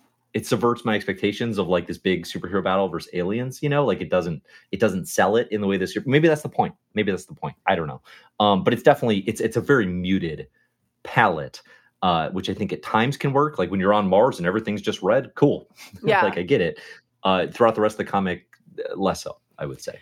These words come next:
Speaker 1: Less so.
Speaker 2: Yeah, and I think he tries to use it to communicate differences in time more than he does,
Speaker 1: Mm-hmm.
Speaker 2: uh, once again, more than he does the individuals, which I think, um, has its,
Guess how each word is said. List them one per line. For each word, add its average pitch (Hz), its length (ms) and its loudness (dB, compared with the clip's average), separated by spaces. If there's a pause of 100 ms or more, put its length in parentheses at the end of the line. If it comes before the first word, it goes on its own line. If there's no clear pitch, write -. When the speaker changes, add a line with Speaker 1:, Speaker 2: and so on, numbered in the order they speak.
Speaker 1:
Less - 180 -8
so. 349 60 0
Speaker 2:
Yeah, 320 340 2
and 285 160 -2
I 294 80 -2
think 311 200 -8
he 320 80 -8
tries 262 300 0
to - 100 -8
use 220 240 -4
it 214 220 0
to 196 220 -4
communicate 208 760 -4
differences 196 560 -4
in 170 160 -4
time 214 680 -2
more 233 240 -2
than 226 160 -2
he 240 140 -2
does, 202 500 0
Speaker 1:
Mm-hmm. 175 480 0
Speaker 2:
uh, - 40 -14
once 254 200 2
again, 277 240 -2
more 208 140 -2
than 220 120 0
he 214 100 -4
does 214 240 0
the 208 160 0
individuals, 190 760 -4
which 208 340 0
I 196 160 2
think, 202 280 -6 (120)
um, 185 500 -2 (120)
has 220 320 2
its, 208 360 -4